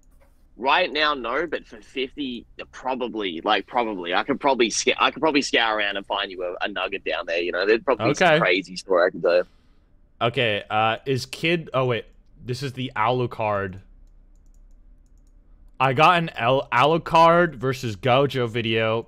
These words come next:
Speaker 2: being edited right now. Who do y'all think would win?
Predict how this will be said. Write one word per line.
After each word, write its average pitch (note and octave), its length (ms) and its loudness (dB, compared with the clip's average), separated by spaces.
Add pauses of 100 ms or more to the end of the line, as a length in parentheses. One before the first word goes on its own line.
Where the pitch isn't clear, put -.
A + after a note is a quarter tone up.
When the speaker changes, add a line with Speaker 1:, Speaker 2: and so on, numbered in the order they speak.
Speaker 2:
being A2+ 280 -6
edited A2+ 400 -2
right G#2 340 -2
now. F#2+ 440 -4 (680)
Who B2+ 160 -2
do C3 60 2
y'all B2+ 200 6
think A#2 300 -4
would G2+ 100 -6
win? F2 480 -8